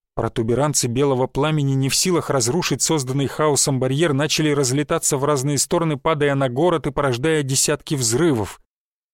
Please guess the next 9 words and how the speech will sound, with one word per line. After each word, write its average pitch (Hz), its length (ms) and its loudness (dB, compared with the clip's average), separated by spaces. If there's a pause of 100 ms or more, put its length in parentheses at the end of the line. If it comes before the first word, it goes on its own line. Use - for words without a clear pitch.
(420)
Благо, 143 360 2
они 139 180 0
падали 151 320 0
не 151 160 0
так 147 180 0
далеко 139 360 0
от 135 120 -2
центрального 143 540 0
района. 127 380 0